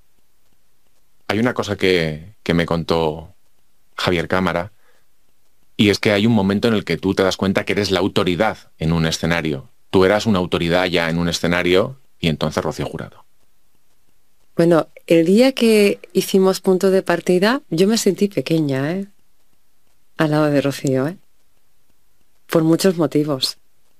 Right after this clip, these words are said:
Speaker 2: Yo me sentí muy pequeña y estaba feliz de sentirme pequeña, porque ella para mí era una gran maestra. Entonces, poder compartir escenario con una persona tan generosa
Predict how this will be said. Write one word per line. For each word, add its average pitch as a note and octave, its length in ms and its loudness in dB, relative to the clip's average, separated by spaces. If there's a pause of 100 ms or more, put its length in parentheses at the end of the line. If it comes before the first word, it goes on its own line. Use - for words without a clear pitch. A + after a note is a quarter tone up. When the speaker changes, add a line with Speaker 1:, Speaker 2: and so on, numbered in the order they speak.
(120)
Speaker 2:
Yo D#3+ 100 4
me G#3 100 4
sentí G3+ 280 2
muy G3+ 120 0
pequeña D#3+ 500 0
y D#3+ 120 0
estaba G#3 320 -2
feliz G3 340 2
de G3 100 0
sentirme F3+ 440 0
pequeña, E3 520 -2 (1160)
porque D#3+ 440 2
ella E3 280 2
para F#3+ 200 2
mí F#3 220 2
era A3 320 0 (280)
una E3 260 4
gran F3 260 2
maestra. D3 600 -2 (1700)
Entonces, D#3+ 440 2
poder D#3+ 300 2
compartir G#3 480 2
escenario F#3 400 2
con F3+ 120 2
una G3 180 4
persona F#3 400 0
tan G3+ 200 0
generosa F#3 680 0